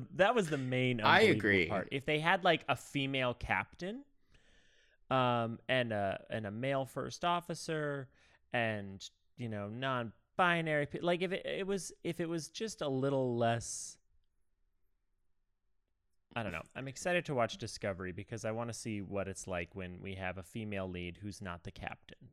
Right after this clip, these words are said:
Speaker 1: Um, just because I, I would like that. But regardless, um, there were things that I,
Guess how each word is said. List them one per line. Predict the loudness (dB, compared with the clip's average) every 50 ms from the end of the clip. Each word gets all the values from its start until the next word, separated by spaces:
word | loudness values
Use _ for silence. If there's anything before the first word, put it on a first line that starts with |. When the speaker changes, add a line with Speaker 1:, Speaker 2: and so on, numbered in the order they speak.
| -20 -20 _ _ _ _ _ _ _ _ -10
Speaker 1:
Um, | -6 -6 -6 -6 -6 -8 -10 -12 -16 -18 _ _ _ _ _ _ _ _ _ _ -20 -16
just | -16 -14 -14 -14
because | -16 -16 -14 -14 -14 -14 -14 -18 -20 -20 _ _ _ _ _ _ _ _ _ _ _ _ _ _ _ _ _ _ _ _ _ _ -20 -20 _ _ _ -10
I, | -10 -10 -8 -8
I | -10 -10
would | -10 -10 -8 -8
like | -8 -8 -8
that. | -12 -20 -20 _ _ _ _ -2
But | -2 -2 -2 _ _ _ _ _ -6
regardless, | -6 -4 0 2 0 0 0 -4 -12 -16 -16 -20 _ _ _ _ _ _ _ _ _ _ -6
um, | -2 -2 0 0 -2 -4 -6 -8 -10 -12 -16 _ _ -20 _ _ -20 -20 -20 -20 -20 -20 -20 -14 -6
there | 2 4 4 4
were | 6 4 4 4
things | 4 2 0 0 2 0 -2 -2
that | 0 0
I, | 2 0 0